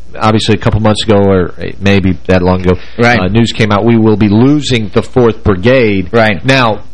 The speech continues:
Speaker 1: the total numbers lost is only gonna be a couple of hundred soldiers, two, three hundred soldiers,
Speaker 2: Yeah.
Speaker 1: because we'll be, each brigade, remaining brigade, will be picking up an extra battalion.
Speaker 2: Yeah, the, the five oh sixth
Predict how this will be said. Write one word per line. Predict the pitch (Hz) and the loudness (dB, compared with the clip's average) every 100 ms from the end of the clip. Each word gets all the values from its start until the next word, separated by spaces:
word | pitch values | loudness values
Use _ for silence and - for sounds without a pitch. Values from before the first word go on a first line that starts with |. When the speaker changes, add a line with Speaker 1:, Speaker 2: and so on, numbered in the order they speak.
| - - | -14 -4
Speaker 1:
the | 151 | -2
total | - 196 165 | 0 0 2
numbers | 147 147 127 | 0 2 0
lost | 123 139 143 131 127 | 2 2 2 0 0
is | 110 | 2
only | 127 117 | 2 2
gonna | 117 110 | 0 2
be | 120 | 2
a | 113 | 2
couple | 139 - | 0 0
of | 110 | 0
hundred | 113 120 107 | 2 0 0
soldiers, | - 113 113 | 2 0 0
two, | - 131 | 0 0
three | 120 117 | 2 2
hundred | 113 104 | 2 0
soldiers, | - 139 127 107 147 | 0 0 2 2 2
Speaker 2:
Yeah. | 156 151 | 2 2
Speaker 1:
because | 143 120 | 0 0
we'll | 127 | 0
be, | 117 107 | 0 -2
each | 170 165 - | 0 0 0
brigade, | - 127 113 156 151 | -2 -2 2 2 0
remaining | 123 120 135 170 160 | -2 -2 0 -2 -2
brigade, | 123 110 117 113 | -2 0 2 2
will | 107 | 0
be | 104 | 0
picking | 107 143 - 127 | 0 0 -2 0
up | 113 - - - | 0 -2 -8 -6
an | 110 | -2
extra | 107 - | -2 -2
battalion. | 113 - 127 131 127 | -4 0 2 2 2
Speaker 2:
Yeah, | 160 160 147 | 0 0 0
the, | 147 143 | 0 2
the | 135 143 | 0 -2
five | - 196 220 | 0 0 2
oh | 185 | 2
sixth | 165 - 180 135 - | 0 0 0 -2 -4